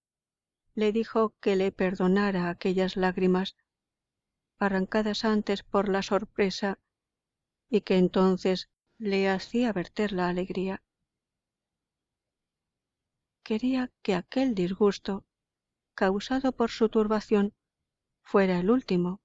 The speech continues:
pues, como hija, se proponía prestarle el servicio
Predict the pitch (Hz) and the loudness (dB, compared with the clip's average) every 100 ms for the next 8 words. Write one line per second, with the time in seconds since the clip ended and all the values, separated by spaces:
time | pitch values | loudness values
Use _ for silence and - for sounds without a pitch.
0 | _ _ _ _ _ _ _ _ _ _ | _ _ _ _ _ _ _ _ _ _
1 | _ _ _ _ 214 202 196 - _ _ | _ _ _ _ 0 2 -2 -8 _ _
2 | - 202 190 196 220 - 208 202 - _ | -2 2 4 2 0 -2 -4 -4 -8 _
3 | _ _ _ - - 208 208 202 208 220 | _ _ _ -4 0 4 2 2 2 4
4 | 254 247 - 202 196 - 247 254 226 185 | 4 2 -2 -2 -2 -4 -4 -2 0 -2
5 | 185 190 196 233 220 202 185 | 0 -2 0 0 0 -2 -2